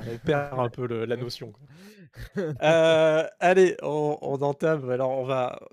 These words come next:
Speaker 1: on va attaquer par plein un peu de petites news, euh, voilà, qu'on, qu'on voulait, euh, dont on voulait un peu parler rapidement, et cetera. Euh, la, la première, euh, je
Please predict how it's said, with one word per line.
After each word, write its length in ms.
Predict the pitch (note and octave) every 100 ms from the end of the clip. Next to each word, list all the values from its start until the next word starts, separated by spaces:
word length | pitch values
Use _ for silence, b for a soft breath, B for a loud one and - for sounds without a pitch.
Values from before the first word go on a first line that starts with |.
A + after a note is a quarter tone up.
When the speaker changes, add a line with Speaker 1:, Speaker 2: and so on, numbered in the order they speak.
| A#2
Speaker 1:
on 100 | B2
va 100 | B2+
attaquer 440 | C3 C3+ C3+ C3 D#3+
par 360 | C#3+ - A#2+
plein 280 | - D3 D3
un 80 | D3
peu 160 | D3 C#3
de 40 |
petites 440 | - C3+ - C#3
news, 440 | D3+ D3+ D#3 D3+ B2
euh, 180 | A#2+ A2+
voilà, 280 | A#2+ B2+ B2+
qu'on, 240 | A#2 A2+
qu'on 160 | - A2+
voulait, 400 | A2+ A#2 A#2+ A#2
euh, 280 | G#2 G#2 G#2
dont 100 | A2+ A2
on 60 |
voulait 220 | A2+ G#2+ A2
un 100 | G#2+
peu 140 | A#2+
parler 320 | A2+ A2 A2+
rapidement, 720 | A2 A2 - A#2 A2 A2+ A2+
et 40 | G#2+
cetera. 400 | G#2 - G#2+ C3 _ _ _ _ _ -
Euh, 400 | A2 G#2+ G#2 G#2 - - -
la, 260 | - A2+ C#3+
la 200 | - A2+
première, 460 | G#2+ - A#2 C3 B2
euh, 140 | G#2+
je 160 | G#2 A2